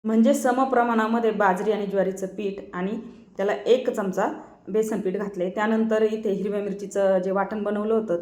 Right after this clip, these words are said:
ते घालून घेतेय. त्यानंतर आपल्याला यामध्ये मसाले घालायचे, तर बघा इथे दोन चमचे लाल तिखट घातलेलं आहे, अर्धासा चमचा हळद घातली आहे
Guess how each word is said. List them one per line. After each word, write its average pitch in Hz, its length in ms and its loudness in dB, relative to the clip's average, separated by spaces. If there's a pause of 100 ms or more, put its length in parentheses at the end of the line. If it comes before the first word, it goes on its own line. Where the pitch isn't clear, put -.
ते 214 100 0
घालून 190 380 -2
घेतेय. 175 540 -4 (1700)
त्यानंतर 226 400 0
आपल्याला 226 240 2
यामध्ये 226 280 4
मसाले 220 360 -2
घालायचे, 190 520 -2
तर 196 100 2
बघा 196 260 0
इथे 185 200 0
दोन 202 360 0
चमचे 196 440 0
लाल 190 180 2 (140)
तिखट 226 300 -4
घातलेलं 185 400 -2
आहे, 170 300 -4 (1040)
अर्धासा 247 340 0
चमचा 214 300 -2
हळद 202 340 2
घातली 190 400 -2
आहे - 300 -6